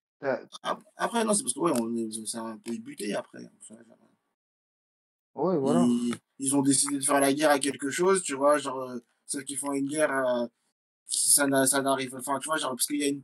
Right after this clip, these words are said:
Speaker 2: il y a une certaine part d'économie aussi dans ça aussi, hein, dans le fait de,
Speaker 1: Ouais,
Speaker 2: de
Speaker 1: c'est
Speaker 2: pas
Speaker 1: clair.
Speaker 2: légaliser. Il y a une
Speaker 1: Mais
Speaker 2: économie,
Speaker 1: je
Speaker 2: il y a
Speaker 1: pense
Speaker 2: une,
Speaker 1: que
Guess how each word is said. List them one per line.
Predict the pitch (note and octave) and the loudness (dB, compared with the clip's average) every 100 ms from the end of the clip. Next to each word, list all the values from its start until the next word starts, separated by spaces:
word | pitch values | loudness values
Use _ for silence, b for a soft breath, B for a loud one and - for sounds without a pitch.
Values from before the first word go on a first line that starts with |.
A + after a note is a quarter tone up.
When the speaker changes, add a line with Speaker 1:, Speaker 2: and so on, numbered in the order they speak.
| - | -8
Speaker 2:
il | D3 | -4
y | |
a | |
une | C#3+ | -2
certaine | C#3 D3+ D3+ D3+ C#3+ _ | -2 -2 -4 -8 -10 _
part | D#3 D3+ | 0 0
d'économie | D3+ E3+ G#3+ C#4+ | 0 4 8 8
aussi | G3+ F#3+ | 6 4
dans | F3 D#3 | 2 2
ça | E3+ D3 | 2 2
aussi, | C#3 C#3 | 0 -2
hein, | B2 _ _ _ _ | -10 _ _ _ _
dans | C#3 | -4
le | C3+ | -2
fait | D#3+ | -2
de, | C#3 C3+ C3 | 0 2 2
Speaker 1:
Ouais, | C3 | 2
Speaker 2:
de | - | 0
Speaker 1:
c'est | C#3+ | 0
Speaker 2:
pas | |
Speaker 1:
clair. | C#3 | 0
Speaker 2:
légaliser. | C#3 C3+ C3+ - _ _ _ _ | 0 -2 -2 -6 _ _ _ _
Il | - | -6
y | D#3 | 0
a | B3 | 2
une | |
Speaker 1:
Mais | A#3+ | 2
Speaker 2:
économie, | A3+ G3+ | 2 0
Speaker 1:
je | F3+ | 2
Speaker 2:
il | |
y | |
a | F#3 | 2
Speaker 1:
pense | A3 | 2
Speaker 2:
une, | |
Speaker 1:
que | - | -2